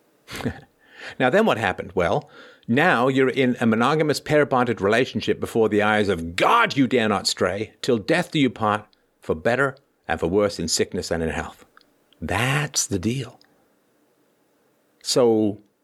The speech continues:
her attractiveness, while it might be status for her husband, is no longer there to mine other men's resources, 'cause she's already attached herself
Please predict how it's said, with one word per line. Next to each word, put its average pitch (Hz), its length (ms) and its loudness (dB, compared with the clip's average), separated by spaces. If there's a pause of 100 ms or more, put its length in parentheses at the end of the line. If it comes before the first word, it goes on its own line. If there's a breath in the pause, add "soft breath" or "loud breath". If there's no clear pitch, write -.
(760)
her 104 180 2
attractiveness, 110 920 -2
while 101 180 2
it 90 80 -4
might 110 280 0
be 101 160 0
status 123 420 0
for 107 160 0
her 87 120 -2
husband, 113 440 -4 (380 soft breath)
is 117 160 -4
no 127 180 4
longer 104 320 2
there 92 400 0 (800)
to 117 160 -2
mine 107 580 2 (1400)
other 117 180 2
men's 101 340 0
resources, 131 560 0
'cause - 200 -4
she's - 180 -4
already 101 380 2 (160)
attached 202 460 0
herself 110 540 -2